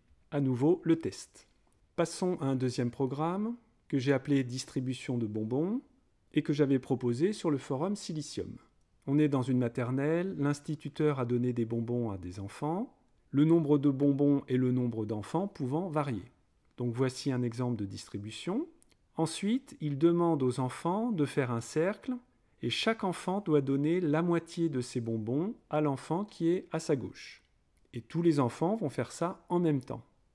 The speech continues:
Si le nombre de bonbons est impair, l'enseignant lui donne un bonbon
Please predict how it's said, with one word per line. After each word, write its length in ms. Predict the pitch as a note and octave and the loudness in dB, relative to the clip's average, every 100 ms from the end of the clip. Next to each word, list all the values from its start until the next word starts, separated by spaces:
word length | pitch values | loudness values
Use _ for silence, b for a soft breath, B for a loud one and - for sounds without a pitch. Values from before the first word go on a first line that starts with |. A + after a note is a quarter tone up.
| _ | _
Si 500 | - - - G#3+ G3+ E3 | -16 -8 -2 0 0 2
le 160 | D#3+ | 6
nombre 320 | F3 F3+ D#3+ D3+ | 6 6 4 2
de 120 | D#3 | 2
bonbons 540 | D3 D3+ D3 D3+ C#3+ - | 2 4 4 4 2 -4
est 200 | G#2+ - | -12 -2
impair, 460 | A#2+ B2 D#3+ G3+ B3+ B3 - - | -2 2 2 4 0 -4 -8 0
l'enseignant 800 | C#3+ C#3+ - A#2+ A#2+ D3 G3+ | 2 2 2 0 2 2 0
lui 220 | A3+ C#3 B2+ | 0 -2 2
donne 340 | C3 D#3+ F#3+ - | 2 2 0 0
un 120 | E3 | 0
bonbon 580 | D3 C#3+ B2 C#3 F#3 | 2 0 0 0 -2